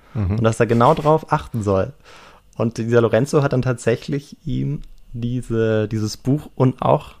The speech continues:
Speaker 2: ähm, diese Gnocchi gebracht, dem Balbi, dem Mönch.
Speaker 1: Aha.
Speaker 2: Und so konnte er ihm tatsächlich den Spieß dann übergeben.
Speaker 1: Wow.
Speaker 2: So erzählt es zumindest, äh, er selbst in seinen Memoiren, Giacomo Casanova selbst.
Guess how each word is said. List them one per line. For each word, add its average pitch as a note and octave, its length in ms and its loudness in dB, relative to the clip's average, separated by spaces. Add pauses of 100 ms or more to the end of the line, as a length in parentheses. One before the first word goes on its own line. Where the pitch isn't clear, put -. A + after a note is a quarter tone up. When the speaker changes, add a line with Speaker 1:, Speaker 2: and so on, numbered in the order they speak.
(160)
Speaker 2:
ähm, A2 320 -4
diese A2 240 -2
Gnocchi A2 320 0
gebracht, - 560 -4 (240)
dem G#2+ 140 2
Balbi, A2 340 2
dem G#2 160 2
Mönch. G2+ 340 -2
Speaker 1:
Aha. G#2 220 0 (380)
Speaker 2:
Und A#2 180 2
so B2+ 160 2
konnte C3+ 300 0
er - 60 0
ihm C3 100 0
tatsächlich A#2 340 -2
den - 140 -4
Spieß - 360 -10
dann B2+ 120 -6
übergeben. A#2 520 -2 (200)
Speaker 1:
Wow. G#2 300 -8 (120)
Speaker 2:
So A#2 240 2
erzählt C#3 380 0
es - 180 -10
zumindest, A#2+ 640 -4 (160)
äh, G#2+ 360 -6 (220)
er A2+ 160 4
selbst A#2 360 -2
in A#2 100 0
seinen G#2 200 2
Memoiren, G2 520 -2
Giacomo A2+ 420 0
Casanova G#2 520 -2
selbst. - 280 -12